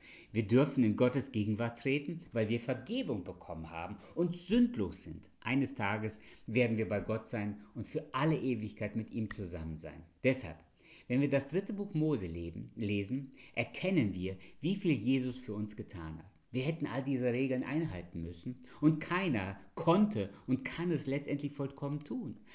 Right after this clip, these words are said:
Aber Jesus hat für uns das getan, was wir selber nicht hätten tun können. Deshalb ist Heiligkeit kein Akt, sondern ein Lebensstil. Ich lade dich ein, nimm diese Vergebung in Anspruch und bitte Gott, dass er dir deine Sünden vergibt.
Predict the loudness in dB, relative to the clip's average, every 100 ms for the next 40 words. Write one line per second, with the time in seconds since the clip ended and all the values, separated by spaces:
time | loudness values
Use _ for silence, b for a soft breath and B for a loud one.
0 | B 0 2 6 6 6 0 -6 B B
1 | -8 -6 -6 0 0 2 0 0 -2 -6
2 | -6 -6 0 0 -2 B B -6 -2 -2
3 | 2 2 2 0 -2 -4 -6 -6 -4 -4
4 | -6 -10 -12 -14 -2 0 0 -2 -4 -6
5 | -4 0 0 -2 -4 -8 -8 -6 -6 -6
6 | -8 -10 -16 _ b b -8 -4 -4 -4
7 | -4 -4 -4 -6 -12 -14 -16 -16 -20 -20
8 | -20 B B B -8 -2 0 0 0 -2
9 | -6 -6 -6 -10 -18 _ b b 4 4
10 | 2 0 0 -2 0 0 0 -2 -2 -4
11 | -6 -12 -16 -20 -20 -20 -20 -20 -20 b
12 | b b -8 0 0 2 -2 -6 -8 -8
13 | -6 -4 -2 0 0 0 0 -2 -4 -8
14 | -12 -18 -20 -18 -18 -18 -20